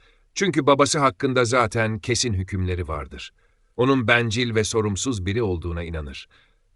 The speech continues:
Fakat merakına yenik düşer ve okumaya başlar. Okudukça karşılaştığı manzara,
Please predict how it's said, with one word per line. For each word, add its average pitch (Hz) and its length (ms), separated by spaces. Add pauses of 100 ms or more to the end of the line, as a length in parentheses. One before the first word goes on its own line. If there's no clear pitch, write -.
Fakat 127 300
merakına 120 480
yenik 113 340
düşer 113 380
ve 117 80
okumaya 98 440
başlar. - 500 (840)
Okudukça 131 520
karşılaştığı 101 720
manzara, 95 560